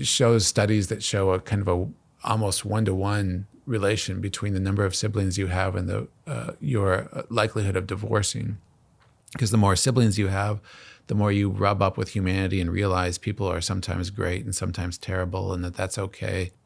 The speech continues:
And you learn to share and give and take turns, all these very fundamental things that turn out to be extremely important.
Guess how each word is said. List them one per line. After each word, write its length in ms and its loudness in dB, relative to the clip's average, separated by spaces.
And 140 0
you 100 4
learn 240 4
to 120 -2
share 440 0
and 160 -2
give 500 0
and 400 -6
take 220 -6
turns, 640 2
all 160 4
these 220 4
very 300 4
fundamental 600 2
things 460 0
that 440 -8
turn 140 0
out 140 2
to 80 -10
be 260 -4
extremely 540 0
important. 580 -2